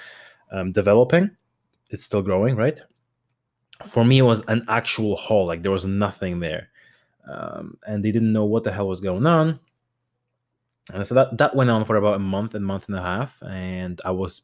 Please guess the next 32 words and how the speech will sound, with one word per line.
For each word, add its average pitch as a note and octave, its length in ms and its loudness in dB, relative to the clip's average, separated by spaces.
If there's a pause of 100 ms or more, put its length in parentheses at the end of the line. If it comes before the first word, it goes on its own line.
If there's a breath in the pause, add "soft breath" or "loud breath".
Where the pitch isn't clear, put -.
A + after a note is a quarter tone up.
really G#2+ 360 2
close - 460 -2
to F#2+ 120 -2
actually F#2+ 380 -4
just - 320 -8
passing, F#2 560 -4 (800 loud breath)
passing F#3 260 6
away, C#3+ 440 6
um, G#2+ 340 -2
dying. A2 580 -2 (400)
Uh, F#2 240 -10
and G2+ 340 -8
finally, A#2 720 2 (400 soft breath)
uh, F#2+ 320 -4
my F#2+ 160 -2
mom G#2+ 320 2
and G2+ 60 -2
my G2 100 0
dad G2 380 2 (180)
came G2+ 260 -6
to F#2+ 160 -8
visit G#2 340 0
me G#2+ 420 0 (120)
in F#2+ 120 -8
the F2+ 100 -6
hospital. G2 580 -2 (2250 loud breath)
And G2 580 2
my, A2+ 100 0 (120)
you B2+ 100 2
know, A2+ 100 6
my A2+ 100 4
mother B2 420 6